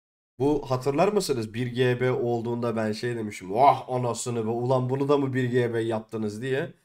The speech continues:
Evet kardeşim, bunu da bir G B yaptılar. O G B'yi sikke sikke. Bakınız nasıl altını çiziyorum. Sikke sikke o bir G B'yi vereceksiniz. Tabii o bir G B ile mi bitiyor? On tane buradan, on beş tane buradan, yirmi beş.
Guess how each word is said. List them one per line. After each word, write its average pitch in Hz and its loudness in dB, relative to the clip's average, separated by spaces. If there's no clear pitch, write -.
Evet 135 2
kardeşim, 95 -10
bunu 110 -2
da 101 -4
bir 101 -6
G 95 -6
B 95 -4
yaptılar. 127 -6
O 131 0
G 110 2
B'yi 123 0
sikke - -4
sikke. 110 -6
Bakınız 110 -4
nasıl 123 -4
altını 117 -2
çiziyorum. 127 -4
Sikke 185 0
sikke 160 -2
o 151 2
bir 147 2
G 127 2
B'yi 151 2
vereceksiniz. 135 0
Tabii 143 2
o 151 2
bir 151 2
G 143 6
B 160 4
ile 156 4
mi 147 0
bitiyor? 165 0
On 165 8
tane 147 4
buradan, 135 2
on 139 6
beş 127 2
tane 117 -2
buradan, 104 -4
yirmi 127 -2
beş. 185 4